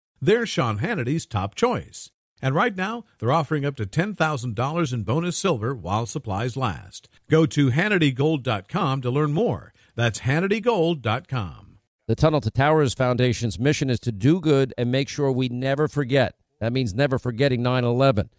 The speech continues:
Speaker 2: never forgetting the soldiers, the first responders that all risked their lives and bodies for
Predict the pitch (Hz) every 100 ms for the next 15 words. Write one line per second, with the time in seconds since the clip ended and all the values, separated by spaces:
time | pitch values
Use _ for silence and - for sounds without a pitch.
0 | _ _ 127 139 135 123 101 135 135 120
1 | 107 151 156 113 110 87 104 - 143 -
2 | 127 110 - 135 139 120 104 - _ _
3 | 110 117 139 123 139 135 139 131 117 120
4 | 131 135 101 117 90 120 127 135 127 -
5 | 120